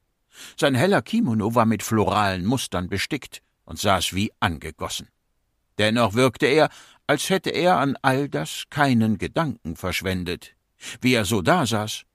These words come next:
den Kopf andachtsvoll gesenkt, die Hände im Schoß gefaltet, schien der Guru die Ruhe selbst zu sein.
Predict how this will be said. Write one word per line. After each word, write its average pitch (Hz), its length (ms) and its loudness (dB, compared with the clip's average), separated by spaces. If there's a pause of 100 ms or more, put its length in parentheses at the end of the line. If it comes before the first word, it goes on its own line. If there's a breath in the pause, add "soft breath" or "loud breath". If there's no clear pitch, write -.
(200)
den 90 120 -4
Kopf - 420 4
andachtsvoll 120 680 0
gesenkt, 110 640 -4
die 107 100 2
Hände 131 300 -2
im 92 140 -4
Schoß 160 260 -2
gefaltet, 156 540 0 (240 loud breath)
schien 190 260 -2
der 131 160 2
Guru 127 480 2
die 156 160 -2
Ruhe 120 420 4
selbst - 540 -4
zu 76 120 -8
sein. 76 320 -8